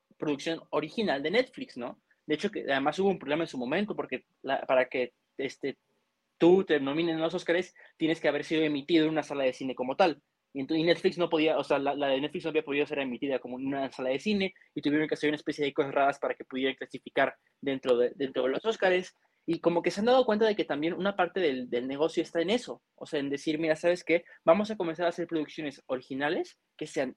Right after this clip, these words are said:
de excelente calidad y que tengan como esta capacidad de llamar la atención de la gente y decir, 'Oye, mira, ¿sabes qué? Me interesa ver esto,' ¿no?". Entonces la gente, en lugar de ir a Blockbuster y comprar, rentar una película, no,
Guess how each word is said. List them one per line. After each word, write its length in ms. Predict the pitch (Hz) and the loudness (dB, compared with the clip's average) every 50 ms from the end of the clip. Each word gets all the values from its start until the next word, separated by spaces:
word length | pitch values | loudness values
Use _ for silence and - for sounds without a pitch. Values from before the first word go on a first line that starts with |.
| _ | _
de 160 | _ - 127 127 | _ -4 -4 -4
excelente 540 | - - - - 151 151 185 233 226 302 | -4 -8 -4 -4 0 0 0 0 -2 -4
calidad 480 | 302 - 208 170 143 139 143 151 208 - _ _ _ _ _ _ | -2 0 0 0 2 2 2 2 0 -2 _ _ _ _ _ _
y 100 | - 143 | -8 -4
que 100 | - 151 | -4 -4
tengan 360 | 143 - 165 160 180 185 190 185 | 2 2 2 2 2 0 -2 -2
como 260 | 160 143 143 135 139 | -4 -4 -2 -4 -4
esta 200 | 139 - 185 175 | -4 -4 -2 -2
capacidad 500 | 185 165 - 151 147 - 147 143 143 156 | -2 -2 -2 -4 -4 -2 0 0 2 2
de 80 | 156 | 2
llamar 240 | 143 143 127 135 143 156 | 2 0 2 2 2 2
la 40 | 160 | 2
atención 280 | 156 147 139 147 147 | 2 -2 -6 -6 -6
de 60 | 151 143 | -4 -4
la 80 | 135 | -4
gente 240 | 135 - 139 135 156 | -4 -6 -8 -6 -4
y 40 | 139 | -6
decir, 260 | 120 - - 135 - - - _ - | -4 -6 -8 -10 -10 -14 -20 _ -2
'Oye, 180 | 160 160 156 | 0 2 2
mira, 240 | 156 160 170 170 170 | 0 0 -2 -2 -2
¿sabes 220 | 165 170 170 165 | 0 0 0 0
qué? 160 | - - 175 - 143 | 2 0 0 0 0
Me 80 | 147 | -4
interesa 400 | 139 139 135 143 139 151 - 170 | -4 -2 -2 -2 -2 0 0 2
ver 120 | 151 147 143 | 2 4 2
esto,' 300 | 139 123 - - - 110 | 2 0 -4 -10 -12 -8
¿no?". 200 | 113 131 165 - _ _ _ _ _ | -8 -8 -8 -8 _ _ _ _ _
Entonces 200 | - 151 - 160 | -12 -4 2 2
la 80 | 156 | 2
gente, 260 | - 180 180 180 185 | 2 2 -2 0 0
en 100 | 190 185 165 | 0 2 2
lugar 220 | 151 151 160 170 | 4 6 6 6
de 80 | 180 190 | 6 6
ir 60 | 190 | 4
a 40 | 185 | 4
Blockbuster 540 | 170 185 175 - 156 170 175 170 - 165 143 | 4 2 0 2 2 2 2 2 0 -4 -6
y 40 | 139 | -4
comprar, 380 | - 123 131 - 143 147 - | -6 -8 -2 0 0 0 0
rentar 280 | 139 143 135 135 160 160 | 0 -4 -4 -2 0 0
una 160 | 170 175 160 - | 0 0 -2 -2
película, 400 | 139 139 143 - 151 143 135 120 | -4 -6 -4 -4 0 0 0 0
no, 160 | 123 123 | -2 -8